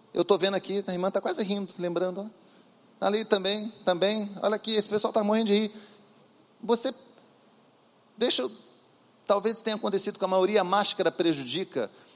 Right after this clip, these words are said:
a minha visão, mas você sabe o que aconteceu com você. É normal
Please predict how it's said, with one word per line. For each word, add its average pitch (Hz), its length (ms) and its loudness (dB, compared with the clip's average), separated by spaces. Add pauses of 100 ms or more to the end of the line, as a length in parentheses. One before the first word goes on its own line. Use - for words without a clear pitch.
(100)
a 135 140 0
minha 147 260 0
visão, 131 540 0 (120)
mas 151 160 0
você 175 280 0
sabe 196 240 0
o - 20 -8
que 180 60 0
aconteceu 156 420 -2
com 143 100 -6
você. 107 360 -4 (1700)
É 220 140 6
normal 165 1120 4